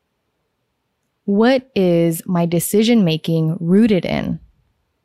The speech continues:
Is it rooted in your priorities,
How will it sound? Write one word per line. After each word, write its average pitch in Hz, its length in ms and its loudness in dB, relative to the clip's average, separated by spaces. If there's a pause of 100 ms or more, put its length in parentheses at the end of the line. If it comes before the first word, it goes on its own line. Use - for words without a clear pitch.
(1400)
Is 185 140 0
it 170 120 0
rooted 175 400 0
in 160 500 -4
your 160 220 -4
priorities, 190 920 -4